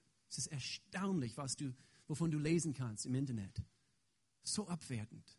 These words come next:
so respektlos diesem Jesus gegenüber. Und doch, das gab's auch damals, wo er gelebt hat, hier auf dieser Erde. Deswegen wurde er gekreuzigt. Manche versuchen, neutral zu bleiben.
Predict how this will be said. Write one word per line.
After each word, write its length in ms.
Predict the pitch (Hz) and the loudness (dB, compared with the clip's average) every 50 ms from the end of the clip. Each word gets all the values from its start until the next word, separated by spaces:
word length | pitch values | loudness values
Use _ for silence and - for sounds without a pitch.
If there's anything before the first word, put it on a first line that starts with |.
| _ _ _ | _ _ _
so 160 | - - 208 | -8 -8 -6
respektlos 880 | 214 202 170 - - 170 165 160 - 127 110 98 98 104 - - - - _ _ _ _ - | -4 -6 -6 -6 -4 -6 -6 -4 -2 -2 -2 -2 -2 -4 -6 -6 -8 -8 _ _ _ _ -4
diesem 240 | 147 135 139 139 | -2 0 2 2
Jesus 340 | 143 156 165 156 147 135 - | 4 4 4 2 0 -2 -4
gegenüber. 540 | - 139 139 123 127 127 135 135 117 101 90 - - _ _ _ _ _ _ _ _ _ _ _ _ _ _ _ _ - | -2 -2 0 2 2 0 0 0 -2 -4 -6 -8 -16 _ _ _ _ _ _ _ _ _ _ _ _ _ _ _ _ 0
Und 180 | 127 123 123 | 0 2 4
doch, 180 | 156 160 190 - | 4 2 2 2
das 140 | - 160 - | 2 2 2
gab's 260 | 185 175 175 - - | 2 2 2 0 0
auch 180 | 196 185 170 156 | 0 -2 -4 -2
damals, 580 | - 196 185 202 202 170 117 110 107 - - - | -4 -4 -2 2 2 2 2 0 -2 -4 -2 -2
wo 100 | 135 143 | -2 0
er 140 | 147 156 | 0 0
gelebt 320 | 165 185 180 190 214 202 - | 0 0 0 0 -2 -2 -4
hat, 160 | 120 98 - | -6 -4 -2
hier 180 | 123 139 151 151 | 0 2 2 2
auf 80 | 151 | 2
dieser 240 | - 185 175 160 180 | 2 2 2 2 0
Erde. 260 | 180 190 190 156 113 | -2 -2 -2 -4 -2
Deswegen 380 | 101 120 117 - 143 156 165 170 | -2 -2 -2 0 0 -2 -2 -2
wurde 160 | 160 165 165 | 0 0 2
er 80 | 165 165 | 2 2
gekreuzigt. 720 | 160 165 156 - 185 180 180 180 - 107 - - - - _ _ - - - - - - - - - - - | 0 -2 -4 -2 -2 -2 -2 -2 -4 -8 -10 -12 -18 -20 _ _ -20 -20 -20 -20 -20 -20 -20 -20 -16 -4 2
Manche 540 | 156 180 220 285 262 - 185 165 156 165 - - - _ - | 4 6 6 6 4 2 2 2 2 0 -2 -4 -14 _ -6
versuchen, 640 | - 202 190 170 147 190 202 175 156 208 214 208 185 - - _ _ _ _ _ _ _ _ - | 2 4 4 6 6 4 2 2 2 0 -2 -2 -4 -6 -12 _ _ _ _ _ _ _ _ 4
neutral 520 | - 190 208 226 - - 208 233 277 294 | 8 8 8 8 6 0 -2 0 0 0
zu 140 | 226 - 208 | 0 2 4
bleiben. 400 | 156 156 139 135 123 117 113 104 | 4 4 4 4 2 2 0 -4